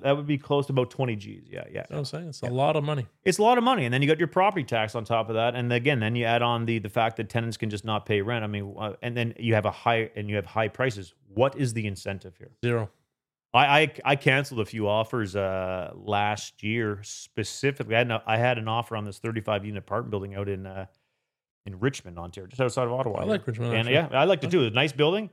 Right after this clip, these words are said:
Speaker 1: I literally canceled the file because of the landlord and tenant board rule.
Speaker 2: Absolutely.
Speaker 1: I said, "No." I said, "Yeah, the rents are this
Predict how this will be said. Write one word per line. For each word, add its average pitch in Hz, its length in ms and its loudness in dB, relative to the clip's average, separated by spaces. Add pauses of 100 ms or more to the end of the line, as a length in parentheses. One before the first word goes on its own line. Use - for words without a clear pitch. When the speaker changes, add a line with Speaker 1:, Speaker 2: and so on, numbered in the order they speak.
(320)
Speaker 1:
I 117 40 6
literally 208 560 2
canceled 165 400 0
the 175 60 -2
file 131 440 -2 (320)
because 135 300 2
of 131 100 0
the 127 80 0
landlord 110 280 -2
and 104 100 -10
tenant 101 180 -16
board 98 180 -12
rule. - 140 -20
Speaker 2:
Absolutely. 120 440 -4 (120)
Speaker 1:
I 139 40 -2
said, 139 280 -2
"No." 156 240 0
I 131 80 2
said, 135 200 -2 (180)
"Yeah, 196 160 6
the 147 80 6
rents 170 260 2
are 147 100 4
this 143 280 0